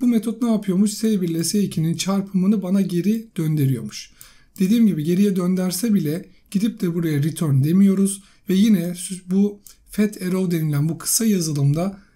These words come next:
e, kesinlikle return ve süslü parantezleri kullanmıyoruz. Veya buraya gidip işte S bir artı S iki diye veya şöyle. Yani demek istediğim burada tek bir satırlık komut olmak zorunda.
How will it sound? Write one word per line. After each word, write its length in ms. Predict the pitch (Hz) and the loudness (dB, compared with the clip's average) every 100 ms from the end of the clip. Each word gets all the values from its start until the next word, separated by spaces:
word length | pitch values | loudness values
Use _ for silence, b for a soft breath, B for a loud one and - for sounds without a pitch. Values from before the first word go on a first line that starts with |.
| B | B
e, 180 | 160 151 | -6 -4
kesinlikle 800 | 143 190 208 202 196 170 202 - _ - | -2 2 2 2 0 -2 -2 -6 _ -4
return 420 | 185 - 196 185 | -4 0 2 2
ve 220 | 165 190 202 | 0 -2 -4
süslü 340 | - - - | -6 -6 -6
parantezleri 640 | - 156 139 147 135 175 | -4 -2 -2 -2 -2 -2
kullanmıyoruz. 680 | 196 160 147 139 127 139 - - b b | -4 -4 -2 -2 -2 -6 -16 -20 b b
Veya 300 | 196 196 196 | 0 2 2
buraya 200 | 185 196 | 2 2
gidip 240 | 190 180 190 - B B | 2 0 -4 -6 B B
işte 160 | - 175 | -4 -4
S 340 | 170 175 175 | -2 0 0
bir 320 | 175 175 - - - - 165 | -2 -4 -8 -12 -10 -8 -6
artı 340 | 165 151 - | -4 -4 -2
S 240 | - 170 | 0 2
iki 240 | 170 - 185 | 0 0 0
diye 260 | 160 131 135 - - - - | 0 0 -4 -12 -18 -10 -6
veya 180 | 139 135 | -2 -2
şöyle. 460 | 139 143 120 113 - - B B B - | -4 -6 -10 -12 -18 -20 B B B -2
Yani 280 | 190 190 | 0 2
demek 220 | 175 202 202 | 2 2 2
istediğim 420 | - 190 190 190 | -2 0 0 2
burada 420 | 220 190 196 196 | 2 0 -2 -2
tek 320 | - 214 - | -2 -4 -4
bir 80 | 180 | -6
satırlık 640 | 151 175 - 165 175 196 - | -4 -6 -4 -4 -2 -4 -4
komut 340 | 180 190 190 | 0 0 0
olmak 400 | 151 143 165 175 | -2 -2 -2 -6
zorunda. 520 | - 143 135 123 104 | -6 -2 0 -2 -6